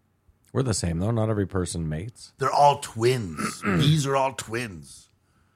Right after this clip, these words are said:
Speaker 1: Super incestuous.
Speaker 2: Or ants.
Speaker 1: Is it
Speaker 2: Um,
Speaker 1: bees or ants?
Speaker 2: But, well, no, I'm, I'm saying both are the same.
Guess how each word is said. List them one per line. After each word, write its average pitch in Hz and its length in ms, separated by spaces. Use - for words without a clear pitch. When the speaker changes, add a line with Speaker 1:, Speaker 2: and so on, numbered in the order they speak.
Speaker 1:
Super - 420
incestuous. - 540
Speaker 2:
Or 123 180
ants. 107 540
Speaker 1:
Is 92 100
it 90 60
Speaker 2:
Um, 113 280
Speaker 1:
bees 110 80
or 101 120
ants? 104 460
Speaker 2:
But, - 220
well, 175 320
no, 196 120
I'm, 143 160
I'm 151 180
saying 147 200
both 131 260
are 139 40
the 123 120
same. 123 340